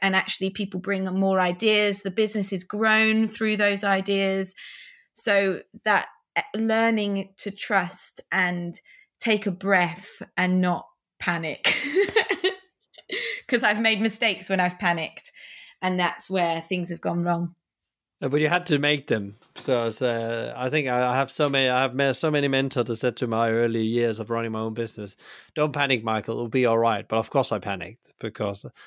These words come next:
Speaker 2: I had to have the pain before I get the learning. So in the end of the podcast, uh, we always ask the, the guests to, to give,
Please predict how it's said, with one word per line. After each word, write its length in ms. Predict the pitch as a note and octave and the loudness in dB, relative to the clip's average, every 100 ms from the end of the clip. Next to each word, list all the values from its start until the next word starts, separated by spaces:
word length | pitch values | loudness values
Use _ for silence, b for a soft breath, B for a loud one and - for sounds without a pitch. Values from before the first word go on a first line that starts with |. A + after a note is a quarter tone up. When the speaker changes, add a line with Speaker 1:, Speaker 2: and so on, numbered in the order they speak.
| B | B
Speaker 2:
I 80 | B2+ | -2
had 160 | C#3 C3 | -2 0
to 80 | C3+ | -2
have 180 | C3+ | 0
the 100 | - | -2
pain 440 | A2+ D#3 D3+ C3+ A2+ | -2 0 2 0 -2
before 280 | A2 B2+ A#2+ | -2 2 2
I 60 | |
get 240 | A2+ A#2+ A2+ | 2 0 0
the 100 | A2+ | 2
learning. 920 | A#2+ A#2+ G#2+ - - - - A2+ G#2 B B B | 2 2 0 -6 -16 -16 -6 -6 -6 B B B
So 200 | - F#3+ | 0 2
in 140 | G3 | 4
the 120 | G3+ G3+ | 4 4
end 180 | A3 | 4
of 80 | G#3+ | 2
the 80 | F#3 | 2
podcast, 840 | D#3 D3 - - B2 C3+ D3 - | 2 0 0 2 4 4 0 -4
uh, 680 | C#3 A#2+ A#2 A#2 A#2 A2+ A2+ | 0 2 2 2 2 2 0
we 80 | C#3 | 0
always 340 | D3 C#3+ C#3 C3 | 0 0 0 0
ask 340 | C3 C3 - | 0 -2 -4
the, 300 | B2+ A#2 A2+ | 0 0 0
the 80 | A#2+ | -4
guests 580 | A2 A#2+ A2+ - - - | 0 0 0 -6 -10 -10
to, 360 | - A#2+ A2+ A2 | -4 0 0 0
to 120 | - | -2
give, 160 | B2 | -4